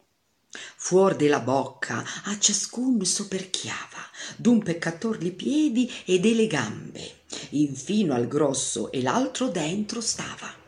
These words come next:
Le piante erano a tutti accese intrambe,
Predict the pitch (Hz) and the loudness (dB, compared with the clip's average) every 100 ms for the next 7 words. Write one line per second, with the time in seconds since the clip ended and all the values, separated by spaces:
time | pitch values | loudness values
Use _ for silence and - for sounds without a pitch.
0 | - - - - 190 147 170 165 165 151 | -20 -20 -18 -12 -2 2 4 6 4 4
1 | 147 156 156 160 165 - 185 - 190 190 | 2 2 2 0 -4 -4 -4 -2 -2 0
2 | 269 302 - 226 - 233 220 220 185 151 | 0 0 0 -2 2 2 2 0 -2 -4
3 | - - 85 - | -4 -4 -6 -6